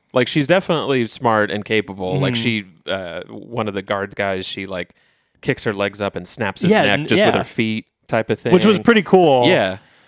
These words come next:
Speaker 1: And she's, you know, good with guns and
Speaker 2: Mm-hmm.
Speaker 1: stuff. Ob-, you know, she's taken some people
Speaker 2: I
Speaker 1: out so far. So she's definitely, you know,
Speaker 2: I know this
Speaker 1: good.
Speaker 2: movie came out later, but if they were ever to do this movie again, I think having a style that looked very close to Mystery Men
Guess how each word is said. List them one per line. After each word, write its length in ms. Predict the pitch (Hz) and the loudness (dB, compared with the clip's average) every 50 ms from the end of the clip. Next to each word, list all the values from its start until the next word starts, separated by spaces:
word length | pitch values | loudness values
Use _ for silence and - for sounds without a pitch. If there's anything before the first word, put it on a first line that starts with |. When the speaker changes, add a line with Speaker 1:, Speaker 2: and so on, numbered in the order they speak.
| _ - | _ -2
Speaker 1:
And 160 | 120 117 110 | 0 0 0
she's, 360 | - - 131 117 107 104 - - | -2 -2 -2 -2 -2 -4 -4 -4
you 120 | 113 104 | -4 -2
know, 100 | 101 98 | -2 -2
good 220 | 95 - 110 104 | 0 0 -2 0
with 180 | 101 101 92 - | 0 -4 -4 -2
guns 360 | 113 104 101 101 101 101 - | -2 -2 -2 -2 -4 -4 -4
and 100 | 131 120 | -6 -6
Speaker 2:
Mm-hmm. 80 | 117 113 | -6 -4
Speaker 1:
stuff. 360 | 113 107 98 98 95 - - | -2 -2 0 0 -2 -2 -4
Ob-, 200 | 101 101 98 101 - - - | -4 -4 -4 -8 -12 -16 -16
you 180 | 104 101 95 95 | -14 -12 -12 -12
know, 280 | 92 85 87 92 95 95 | -12 -12 -14 -14 -16 -18
she's 380 | - - 98 90 - - - _ _ _ | -18 -18 -18 -18 -18 -20 -20 _ _ _
taken 260 | - 107 95 - 95 | -16 -14 -14 -14 -18
some 120 | - - _ | -20 -20 _
people 300 | - 104 - 180 92 98 | -6 -2 -2 -2 -2 -2
Speaker 2:
I 40 | 95 | -4
Speaker 1:
out 160 | 95 90 - | -4 -4 -6
so 140 | - 101 92 | -8 -10 -8
far. 200 | - 90 90 90 | -6 -6 -8 -6
So 120 | - - | -8 -10
she's 200 | 98 - 104 98 | -12 -12 -10 -6
definitely, 560 | - 117 135 - 135 123 113 104 101 95 92 90 _ _ _ _ _ - | -6 -6 -4 -4 -6 -8 -6 -6 -6 -6 -8 -12 _ _ _ _ _ -20
you 120 | 104 92 | -20 -20
know, 220 | 80 76 82 101 _ _ _ _ _ | -20 -20 -20 -20 _ _ _ _ _
Speaker 2:
I 80 | - 170 | 0 2
know 160 | 185 233 247 | 2 2 2
this 140 | 233 240 214 | 2 2 2
Speaker 1:
good. 80 | 196 | 2
Speaker 2:
movie 180 | 220 214 196 202 | 2 2 2 0
came 240 | - - 190 175 175 | 0 0 0 2 2
out 200 | 160 147 - - | 2 2 0 -2
later, 720 | 131 135 143 147 156 160 151 147 139 135 131 135 127 _ _ | -2 0 2 2 4 4 4 2 2 2 0 -2 -4 _ _
but 180 | 175 180 - - _ | 0 0 0 0 _
if 140 | 190 170 - | -2 2 4
they 180 | 202 202 208 220 | 4 6 6 6
were 140 | 220 220 214 | 4 4 4
ever 220 | 190 196 196 220 | 4 4 4 4
to 100 | 202 190 | 2 4
do 160 | 156 160 170 | 4 4 4
this 160 | 165 165 - 170 | 4 2 2 2
movie 260 | 165 165 156 160 151 | 2 2 4 2 2
again, 640 | 131 117 - 131 123 123 131 143 151 160 170 175 - | 0 -2 -2 -2 -2 0 0 0 0 -2 -4 -2 -2
I 80 | - 147 | -2 0
think 340 | - 208 254 247 - - - | 0 0 -2 -2 -6 -12 -16
having 360 | 135 - 170 165 170 202 190 | -2 0 2 2 2 2 0
a 40 | 165 | 0
style 380 | - - - - 151 147 156 156 | -2 0 0 2 4 4 4 4
that 140 | 160 143 127 | 4 2 2
looked 360 | 143 151 147 - _ _ _ | 2 0 0 -2 _ _ _
very 280 | 139 135 147 160 160 | 0 0 2 2 0
close 500 | - - - - 135 127 127 139 139 - - | -2 -6 -8 -4 -2 0 0 0 -2 -4 -4
to 140 | - 151 127 | -4 -6 -6
Mystery 460 | 113 107 113 113 - - 147 151 160 | -4 -6 -8 -8 -4 -4 -2 -2 0
Men 480 | 170 175 175 180 185 190 196 196 196 | 0 2 2 2 0 0 -2 -6 -8